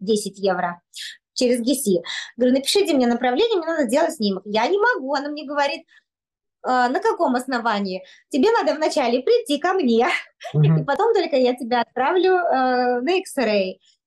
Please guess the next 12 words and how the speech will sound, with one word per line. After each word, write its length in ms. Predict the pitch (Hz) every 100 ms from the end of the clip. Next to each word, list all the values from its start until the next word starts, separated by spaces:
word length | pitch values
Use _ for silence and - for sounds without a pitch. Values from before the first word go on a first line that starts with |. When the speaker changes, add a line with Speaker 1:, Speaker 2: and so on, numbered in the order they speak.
| _
Speaker 1:
И 180 | 254 254
точно 300 | 359 415 330
так 240 | 302 262
же, 480 | 254 240 226 214 208
например, 340 | 226 269 262
я 160 | 240 247
болела, 560 | 247 269 427 392 277 233
у 60 |
меня 240 | 247 269 392
был 180 | 294
кашель. 360 | 294 226 208 240
Ну, 100 | 285